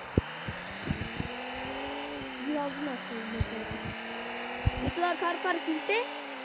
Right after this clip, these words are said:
yok, car parking demişim. Car Simulator ikide çok iyiydi.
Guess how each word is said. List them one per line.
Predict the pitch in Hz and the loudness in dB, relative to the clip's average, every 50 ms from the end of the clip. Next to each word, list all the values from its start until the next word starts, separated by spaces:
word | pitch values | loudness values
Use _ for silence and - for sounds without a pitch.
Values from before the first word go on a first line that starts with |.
| - - | 2 6
yok, | 302 277 240 - - | 6 6 6 6 4
car | 277 277 269 | 4 4 6
parking | 277 285 269 - - 240 247 254 | 6 4 4 4 0 -2 0 0
demişim. | 233 226 - - 214 226 - - - - - - - | 0 0 0 -2 -4 -4 -4 -4 -4 -4 -6 -2 4
Car | 330 330 330 | 8 8 8
Simulator | 330 - 330 330 339 339 330 - 381 320 | 8 6 4 4 6 4 4 4 0 0
ikide | 254 - 320 - - 339 359 403 | 2 0 0 4 4 4 4 6
çok | 392 453 466 453 - | 6 6 4 8 8
iyiydi. | 427 359 285 226 233 220 | 8 8 8 6 2 0